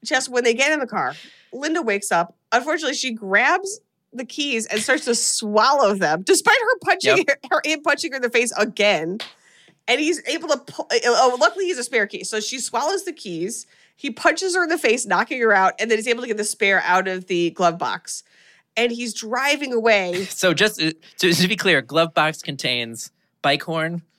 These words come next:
Speaker 2: spare keys,
Speaker 1: <laughs> Probably
Speaker 2: nothing
Speaker 1: some
Speaker 2: else.
Speaker 1: loose
Speaker 2: That's,
Speaker 1: chips.
Speaker 2: that's it.
Speaker 1: Yeah.
Speaker 2: <laughs> Great, great, great.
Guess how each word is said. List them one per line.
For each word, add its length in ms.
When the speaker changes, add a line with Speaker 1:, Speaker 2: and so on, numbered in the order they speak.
Speaker 2:
spare 340
keys, 540
Speaker 1:
<laughs> 220
Probably 140
Speaker 2:
nothing 60
Speaker 1:
some 20
Speaker 2:
else. 60
Speaker 1:
loose 200
Speaker 2:
That's, 140
Speaker 1:
chips. 100
Speaker 2:
that's 240
it. 140
Speaker 1:
Yeah. 220
Speaker 2:
<laughs> 0
Great, 200
great, 200
great. 220